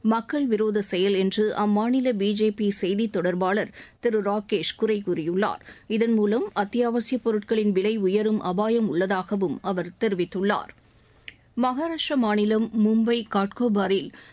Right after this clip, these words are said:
கனமழை காரணமாக நேரிட்ட நிலச்சரிவில் ஆறு பேர் உயிரிழந்தனர்.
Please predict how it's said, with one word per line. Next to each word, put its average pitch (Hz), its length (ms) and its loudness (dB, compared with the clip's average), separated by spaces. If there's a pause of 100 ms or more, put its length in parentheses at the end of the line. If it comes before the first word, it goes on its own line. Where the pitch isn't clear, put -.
(120)
கனமழை 262 480 0
காரணமாக 220 600 0
நேரிட்ட 202 440 2
நிலச்சரிவில் 196 840 0
ஆறு 208 340 0
பேர் 175 280 -2
உயிரிழந்தனர். 185 600 0